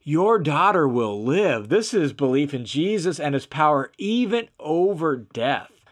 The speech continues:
So here's how the story unfolds. Verse thirty-seven, "And he allowed no one to accompany him except Peter, James, and John, the brother of James." One of the questions is, is, does that mean that Jesus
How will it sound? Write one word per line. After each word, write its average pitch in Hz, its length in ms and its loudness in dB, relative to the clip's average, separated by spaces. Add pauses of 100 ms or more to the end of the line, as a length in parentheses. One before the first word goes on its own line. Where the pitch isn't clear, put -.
So 160 440 0
here's 233 420 0
how 196 220 4
the 151 160 -2
story 147 520 0
unfolds. 120 680 -2
Verse 135 260 0
thirty-seven, 127 720 -2 (320)
"And 131 120 -6
he 180 120 0
allowed 170 440 4
no 151 380 2
one 226 360 0
to 190 160 2
accompany 165 640 -2
him 104 440 -6
except - 500 -4
Peter, 208 500 0
James, 160 720 -4
and 139 280 -4
John, 170 360 2
the 151 80 0
brother 196 340 2
of 123 80 -4
James." 107 380 -10 (960)
One 190 180 0
of 202 60 0
the 147 60 2
questions 147 500 0
is, 123 180 -2
is, 113 180 -6
does 110 100 -12
that 180 160 0
mean 165 140 -4
that 143 100 -4
Jesus 143 420 -2